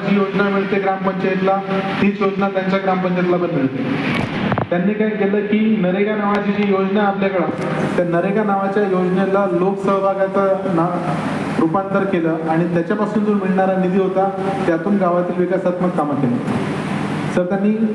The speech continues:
ट्रेंचेस खोदले पाणी प-, साठवण्यासाठी. त्या ट्रेंचेसमधून जे लोक तिथं कामाला जायचे,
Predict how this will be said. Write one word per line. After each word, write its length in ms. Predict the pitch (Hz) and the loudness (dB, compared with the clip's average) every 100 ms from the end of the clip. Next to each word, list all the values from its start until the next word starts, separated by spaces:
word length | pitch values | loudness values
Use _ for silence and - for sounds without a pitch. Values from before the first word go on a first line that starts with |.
| - - - - - | -2 -2 -2 -2 -2
ट्रेंचेस 500 | - 185 190 220 214 214 - - - | 0 0 0 0 0 -2 -2 -2 0
खोदले 220 | 180 190 | 0 0
पाणी 240 | 185 180 | 0 -2
प-, 800 | 185 190 190 185 - - - - - - - - | 0 0 0 0 -2 -2 -4 -4 -4 -4 -4 -2
साठवण्यासाठी. 580 | 170 180 185 180 170 143 143 143 143 143 - | 0 0 0 0 0 0 -2 -2 -4 -2 -2
त्या 80 | 185 | 0
ट्रेंचेसमधून 840 | 185 190 190 226 220 220 208 226 | 0 0 0 0 0 0 2 2
जे 220 | 214 226 208 | 2 2 2
लोक 180 | 202 226 220 | 0 0 0
तिथं 200 | 208 220 | -2 0
कामाला 340 | 196 196 202 196 | -2 0 -2 0
जायचे, 340 | 196 185 190 | 0 0 0